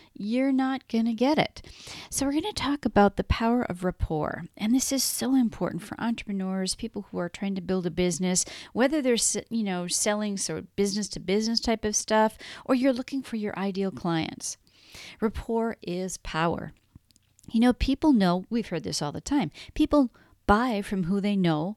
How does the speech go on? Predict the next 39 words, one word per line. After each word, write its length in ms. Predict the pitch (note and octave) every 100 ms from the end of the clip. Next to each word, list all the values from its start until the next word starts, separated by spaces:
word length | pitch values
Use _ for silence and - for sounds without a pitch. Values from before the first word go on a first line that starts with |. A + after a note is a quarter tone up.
| -
like, 360 | D3+ D3+ D#3 -
and 140 | A#3
trust, 480 | - F4 G#3+ - -
right? 240 | G#3 F4+ - _ - - - - -
Well, 240 | C4+ - -
to 160 | B3+
know, 240 | B3 A3+ C#4
like, 360 | E4 B3 B3
and 160 | A3+ F#3+
trust 340 | - A#3+ D#4
someone, 440 | - F#3+ D#3+ D#3 F3+
you've 220 | C4+ B3
gotta 280 | C#4+ D4+ D#4
start 600 | - - D#4 D4+ C#4+ -
with 240 | C4+ C#4
rapport. 580 | D4+ D4+ D#4 F4 A3+ - - -
That's 220 | C#4+ -
sort 260 | - A3
of 140 | B3 G#3
the 100 | A3+
first 560 | - - E3 E3 -
step. 480 | - - F3+ D3 - - - _ - - - -
And 360 | - C4+ B3+ -
the 160 | C4+ D4
truth 340 | - G#4+ A4
of 120 | C4+ G3
the 80 |
matter 340 | F3 E3 D3+ D3+
is, 240 | C#3 G#3+
is 120 | B3
that 180 | D4 C#4+
people 340 | - E4 F4+ F4
like 400 | F3+ F#3+ - -
people 460 | E3+ - D3+ A3 _ -
who 360 | - C#4 B3+ C4
are 160 | - B3+
like 200 | F#3+ G3
themselves, 640 | B3 - E4+ - - - _ _ _ - - -
or 580 | E4 F4+ E3+ - -